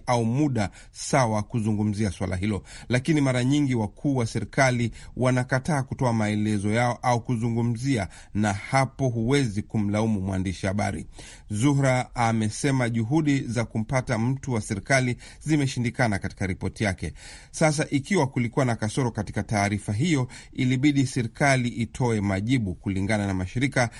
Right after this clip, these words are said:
ya kutetea haki za waandishi wa habari. Sasa kuhusu uzalendo, inabidi kusisitiza kwamba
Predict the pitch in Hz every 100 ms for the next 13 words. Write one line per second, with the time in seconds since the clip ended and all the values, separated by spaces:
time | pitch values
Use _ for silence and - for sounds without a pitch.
0 | - 151 147 156 143 151 143 131 - 107
1 | 95 98 98 92 - 90 92 - - -
2 | - - - - 165 160 - 147 220 214
3 | 190 - 165 156 135 139 135 131 139 98
4 | - - 107 98 110 123 113 - 143 135
5 | - 127 123